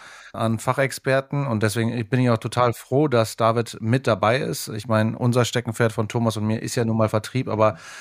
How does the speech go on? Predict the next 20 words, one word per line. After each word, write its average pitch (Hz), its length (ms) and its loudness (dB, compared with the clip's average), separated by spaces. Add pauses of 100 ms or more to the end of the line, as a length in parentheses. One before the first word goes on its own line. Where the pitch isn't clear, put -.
(160)
darüber 123 320 2
hinaus 123 680 0
gibt's 104 200 -8
ja 110 100 2
noch 107 260 -2 (100)
so 127 500 0
viele 131 600 2 (400)
mehr 110 920 2
Potenziale, 113 720 2
die 104 140 -4
man 104 220 2
in 117 160 -2
einem 110 300 2
Unternehmen, 113 760 -2
glaub 107 240 2
ich, 104 100 -6
heben 113 220 -2
kann. 107 240 -4
Und, 104 340 -6
äh, - 600 -2